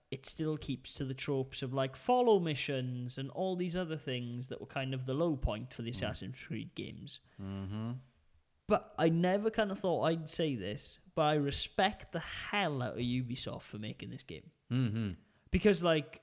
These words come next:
Speaker 1: I'd imagine it's a lot more impact for an American playing this game. 'Cause it introduces you to a lot of historical figures, um, that were relevant in the Declaration of Independence and such. Like, I met George Washington in the game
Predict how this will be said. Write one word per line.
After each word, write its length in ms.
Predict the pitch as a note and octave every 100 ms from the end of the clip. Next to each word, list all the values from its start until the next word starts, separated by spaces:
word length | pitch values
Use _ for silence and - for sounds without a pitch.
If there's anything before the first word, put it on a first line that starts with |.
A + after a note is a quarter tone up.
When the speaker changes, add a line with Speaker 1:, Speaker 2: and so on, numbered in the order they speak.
| -
Speaker 1:
I'd 140 | E3+
imagine 680 | F#3+ A#3+ C#4 F3 B2+ A#2+ A#2 -
it's 140 | -
a 60 | F#3+
lot 140 | A3
more 140 | F3 G3
impact 560 | G3 C#3 B2 - - _ _ -
for 400 | - C#3+ C3+ -
an 140 | B2+
American 520 | C3 D#3+ C#3+ B2+ A2 C3
playing 280 | - -
this 120 | G#2+ -
game. 300 | - - C#3+ _ _ _ -
'Cause 140 | D3+
it 100 | C#3+
introduces 600 | F#3 G3 F3 F3 D#3 C#3
you 120 | C3 C3
to 120 | B2+
a 40 |
lot 180 | C#3 F3
of 100 | C#3+
historical 500 | C3+ - D#3+ C#3+ C3
figures, 600 | B2+ G#3 G3+ A3+ A3 F#3+ -
um, 380 | C3+ B2+ B2+ B2
that 160 | A#2+
were 320 | A#2 A#2+ A#2 B2+ - _ _ -
relevant 400 | B2+ B2+ B2+ F#2
in 220 | A#2 A#2
the 80 | A2+
Declaration 640 | B2 B2 - A2+ A#2 -
of 60 | A2+
Independence 720 | A2+ D#3 G3+ G#3+ A3+ A#3 G#3
and 100 | A3
such. 380 | G#3 A3+ A3 -
Like, 80 | A#2+
I 40 |
met 160 | A#2 -
George 300 | - G2 B2
Washington 640 | F#3+ G#3 G#3+ G3+ G#3+ G#3 G3+
in 200 | - F3
the 60 | E3+
game 420 | F3+ F#3 F3+